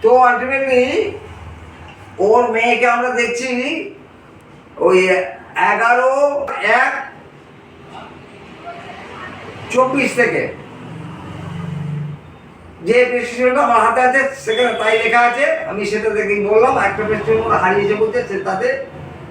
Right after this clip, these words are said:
একবার না দুবার ওষুধ দিয়েছিলাম। তো যাই হোক, ওর মেয়ের সিমটম কি পেলাম, কি পেয়ে ওষুধ দিলাম? ওর মেয়ের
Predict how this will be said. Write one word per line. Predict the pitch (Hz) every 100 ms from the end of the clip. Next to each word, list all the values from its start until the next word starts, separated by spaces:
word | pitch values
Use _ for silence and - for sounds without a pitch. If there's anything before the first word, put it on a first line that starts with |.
| -
একবার | 180 185 202
না | 196
দুবার | 190 185
ওষুধ | 175 175
দিয়েছিলাম। | 165 143 - - - - - - - - - - -
তো | 247
যাই | 240 262 262
হোক, | 269 277 - - - - - - - -
ওর | 190 226 254 262 - - - - - - -
মেয়ের | 175 214 247 269
সিমটম | - 240 277 277 277 269
কি | 277
পেলাম, | 277 277 269 262 - - - - -
কি | 220 214
পেয়ে | 254 262
ওষুধ | 233 247 220
দিলাম? | 269 - - - - - - - - - - - - - - - - - - - - - - - -
ওর | 202 226 247 254 247
মেয়ের | 220 240 247 262 269 277 277 -